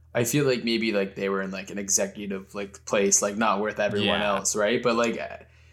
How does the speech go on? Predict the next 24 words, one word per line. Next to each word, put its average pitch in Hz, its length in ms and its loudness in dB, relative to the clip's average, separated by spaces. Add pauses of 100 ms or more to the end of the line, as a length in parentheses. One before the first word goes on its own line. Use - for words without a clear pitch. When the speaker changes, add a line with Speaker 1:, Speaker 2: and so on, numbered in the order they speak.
(140)
Speaker 1:
there 131 120 8
was 151 100 10
a 180 60 8
bunch 175 180 6
of 139 140 2
where 131 180 6
I 123 160 8
was, 120 300 6
like, 113 120 -2
we 110 60 -6
were 135 160 4
just 131 220 2
eating, 139 240 2
and 117 60 0
a 110 40 0
Leafs 120 240 -2
alumni 117 380 2
guy 104 180 0
was, 101 140 -4
like, 104 120 -8
sitting 110 220 -2
right 110 140 -4
beside, 110 360 2
like, 104 320 -6